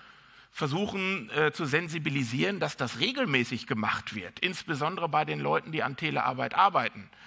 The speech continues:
Also nicht nur erstmalig, sondern je nach, äh, Auffälligkeiten, was weiß ich, alle zwei Jahre oder alle drei Jahre. Und wenn Auffälligkeiten auftreten, also Werte,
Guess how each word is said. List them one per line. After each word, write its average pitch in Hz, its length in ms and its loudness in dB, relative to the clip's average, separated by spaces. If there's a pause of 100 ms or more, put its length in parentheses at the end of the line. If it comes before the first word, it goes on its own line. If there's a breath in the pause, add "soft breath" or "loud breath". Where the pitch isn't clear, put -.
(180 loud breath)
Also 110 160 -2
nicht 135 220 0
nur 143 320 2
erstmalig, 160 800 6
sondern 156 500 4 (400 loud breath)
je 139 240 4
nach, - 460 2
äh, 139 340 4 (240 loud breath)
Auffälligkeiten, 180 1200 4 (240 soft breath)
was 127 180 -2
weiß 135 120 2
ich, - 180 0
alle 139 160 0
zwei 170 260 4
Jahre 113 460 2
oder 107 340 0
alle 131 200 2
drei 139 220 4
Jahre. 170 340 2
Und 131 220 0
wenn 139 120 2
Auffälligkeiten 151 800 0
auftreten, 175 640 0
also 127 300 -2
Werte, 156 400 2